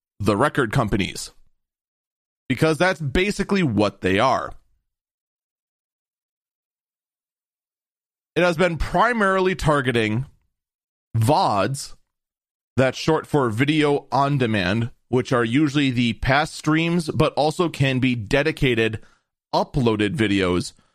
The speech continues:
to Twitch. Yes, you can upload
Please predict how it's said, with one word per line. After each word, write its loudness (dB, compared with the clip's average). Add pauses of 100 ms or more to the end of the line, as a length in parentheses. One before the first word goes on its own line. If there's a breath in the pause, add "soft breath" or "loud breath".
(320)
to 0
Twitch. -2 (300 soft breath)
Yes, 0
you 0
can 0 (100)
upload 0